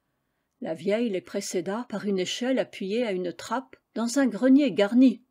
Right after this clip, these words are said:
pour tout meuble, d'une table et d'une commode, mais aéré, spacieux et fort propre. « Ce n'est plus l'hôtel du Grand-Turc », fit observer à mi-voix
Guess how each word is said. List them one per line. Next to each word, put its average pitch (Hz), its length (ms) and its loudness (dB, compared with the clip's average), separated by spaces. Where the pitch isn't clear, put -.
pour - 200 -4
tout 277 160 2
meuble, 190 380 -2
d'une 269 300 4
table 190 560 -6
et 214 100 -2
d'une 240 220 2
commode, 180 540 -4
mais 208 220 0
aéré, 220 720 0
spacieux - 800 -2
et 247 80 0
fort 247 300 -6
propre. « - 520 -10
Ce - 200 -6
n'est 170 160 -4
plus 226 220 -4
l'hôtel 190 440 -2
du 165 80 -2
Grand-Turc », 214 720 -6
fit - 280 -8
observer 262 600 -4
à 175 80 -4
mi-voix 180 540 -4